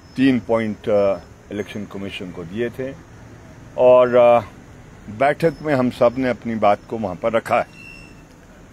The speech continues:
पहली बात, अ, हम ये कहना चाहते हैं कि हमने अनेकों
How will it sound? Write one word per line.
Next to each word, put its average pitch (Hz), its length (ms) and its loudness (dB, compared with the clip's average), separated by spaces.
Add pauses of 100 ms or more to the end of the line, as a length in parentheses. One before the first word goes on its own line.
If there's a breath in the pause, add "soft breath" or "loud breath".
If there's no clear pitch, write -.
(600)
पहली 180 300 0
बात, 170 380 0
अ, 160 320 4 (580)
हम 135 120 -2
ये 143 100 2
कहना 139 360 0
चाहते 131 460 0
हैं 170 180 -2
कि 147 480 -2 (920)
हमने 156 300 0
अनेकों 156 800 2